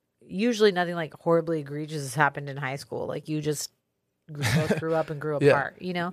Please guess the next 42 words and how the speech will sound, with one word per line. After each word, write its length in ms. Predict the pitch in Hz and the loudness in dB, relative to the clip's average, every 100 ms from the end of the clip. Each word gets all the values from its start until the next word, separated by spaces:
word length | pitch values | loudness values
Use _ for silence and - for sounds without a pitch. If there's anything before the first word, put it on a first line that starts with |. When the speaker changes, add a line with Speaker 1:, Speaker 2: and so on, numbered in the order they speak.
| 156 | 2
Speaker 2:
The, 140 | 147 | 4
the 260 | 175 160 160 | 4 6 8
only 120 | 170 | 8
times 180 | 160 143 | 8 6
it 60 | 120 | 6
happens 300 | 127 120 117 | 6 6 0
is 200 | 117 - - | -2 -4 -4
if 120 | 127 | 0
you 260 | 131 120 120 | 2 0 2
stayed, 540 | - 120 117 135 131 - | 2 6 6 4 2 0
uh, 340 | 113 104 92 - - | 0 2 0 -4 -8
together 420 | 135 127 127 131 | 4 6 8 6
going 260 | - 127 127 | 4 2 2
into 160 | 120 - | 0 0
college, 500 | 123 117 147 147 - _ _ _ _ - | 4 6 4 0 -14 _ _ _ _ -2
and 120 | 120 | 0
then 100 | 113 | 2
Speaker 1:
Yeah. 60 | |
Speaker 2:
something, 320 | 147 127 120 110 | 6 4 4 -2
like, 180 | 113 - | -2 0
egregious 460 | 113 110 104 90 | 0 0 -2 -4
happened. 360 | - - - 156 | -4 -4 -4 -2
Speaker 1:
Like, 240 | 160 - | -4 -6
'cause 300 | - 156 139 | -8 -8 -6
one 120 | 151 147 | -8 -8
of 120 | 139 | -10
you 80 | 139 | -12
cheated 380 | - 139 139 | -10 -10 -8
on 100 | 143 143 | -6 -2
the 80 | |
other 140 | 147 147 | -2 0
one. 80 | 143 | 6
Speaker 2:
Yeah, 240 | 123 110 | 8 8
mostly 380 | 95 131 107 80 | 6 2 2 0
that. 200 | - - - | -8 -12 -12
Speaker 1:
And 160 | 151 | -10
you 100 | 147 | -8
should 180 | 143 143 | -4 -4
have 180 | 143 139 | -4 -4
broken 300 | 143 139 139 | -4 -2 -4
up. 160 | 135 139 _ - - - - - | -6 -8 _ -20 -20 -20 -18 -4
Anyway, 440 | 208 202 165 151 | 2 4 4 2